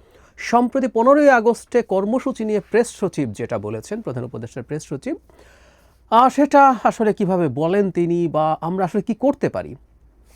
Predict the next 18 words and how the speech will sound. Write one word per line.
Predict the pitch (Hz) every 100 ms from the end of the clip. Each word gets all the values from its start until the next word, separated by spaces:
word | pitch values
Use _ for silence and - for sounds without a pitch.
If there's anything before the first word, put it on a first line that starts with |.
| _ _ _ _ _ _ _ -
আমি | 247
একটা | 240
হেডলাইন | 208 254 285
পড়ছি, | 175 156 -
তিনি | 170 175
এভাবে | 180 220 208
বলছেন, | 135 117 - 196 330 - - - - _ _ _
পা-, | 196 202
আহ, | - 185
পনেরো | 180 247 269
আগস্টকে | 254 214 214 -
কর্মসূচি | 202 190 208 202 208
পালন | 190 170 190
করলে | 180 180 156
ব্যবস্থা। | 123 123 139 - - - _ _ - -
আমি | 143
বিস্তারিত | 131 147 202 185 175
পড়ি। | - 170